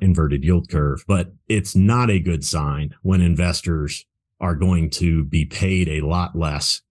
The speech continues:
for long dated treasury yields, uh, long dated treasury bonds for, uh,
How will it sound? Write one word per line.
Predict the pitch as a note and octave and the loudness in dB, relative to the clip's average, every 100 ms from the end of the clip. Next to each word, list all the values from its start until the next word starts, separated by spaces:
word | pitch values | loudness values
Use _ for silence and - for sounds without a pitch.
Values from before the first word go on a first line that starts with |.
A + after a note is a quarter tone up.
| _ _ _ | _ _ _
for | - F#2 | 0 0
long | D#2 E2 F2 F2+ D#2 | 2 2 2 2 0
dated | D#2+ E2 D2+ C#2+ | 0 -2 -2 -6
treasury | - D#2 C#2 C#2+ C#2 - - | -6 -6 -6 -6 -8 -10 -6
yields, | E2+ D2+ C2+ C2+ - - _ _ _ F#2 | -2 0 -2 -4 -8 -12 _ _ _ -4
uh, | D#2+ D2+ E2 D#2+ - | -2 0 0 -2 -6
long | G1+ E2+ D#2+ | -2 2 2
dated | E2+ D#2 D2 | 2 0 -2
treasury | E2 D#2+ D#2+ D2 C#2+ - _ _ | -2 -2 0 0 -2 -4 _ _
bonds | F#2+ F2 D#2 D2 D2 | -2 0 0 -2 -4
for, | - E2+ D#2 D2+ | 0 2 4 2
uh, | D2+ C#2+ | 0 -2